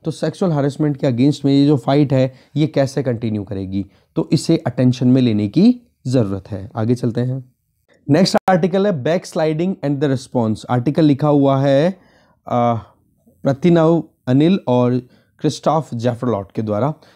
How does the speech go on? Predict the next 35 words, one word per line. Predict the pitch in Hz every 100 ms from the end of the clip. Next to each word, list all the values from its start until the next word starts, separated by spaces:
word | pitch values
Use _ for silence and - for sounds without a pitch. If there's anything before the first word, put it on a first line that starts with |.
| _
देखो, | 143 151 190
ये | 185
बोल | 160 160
रहे | 160
हैं | 196
कि | 180
हमने | 180 160 170
एक | 165 139
बुक | 147 -
पे | 170
रिसर्च | 139 - 151 -
की, | - 170 202 123
एम-, | 131 123
बुक | 120 131 151
का | 135
नाम | 135 139
है, | 135 170 214 - _ _ _
अ, | 135 139 139
इमरजेंसी | 135 175 190 196 196 - 196 196 208 190 _ _ -
इंडियाज़ | 156 147 170 185 180 - - 190
फर्स्ट | 214 -
डिक्टेटरशिप, | 143 139 - 120 120 - 107 - _ _ -
या | 127 147 143 127
बुक | 139 151
लिखी | 139 131 139
थी | 135 156
हार्पर | 143 131 131 156
कॉलिन-, | 147 131 131 135 135 135 123
कॉलिंस | 135 131 143 143 151
ने | 143
ट्वेंटी | 139 123 123
ट्वेंटी | 123 123
वन | 113
में | 113 127
अभी, | 113 139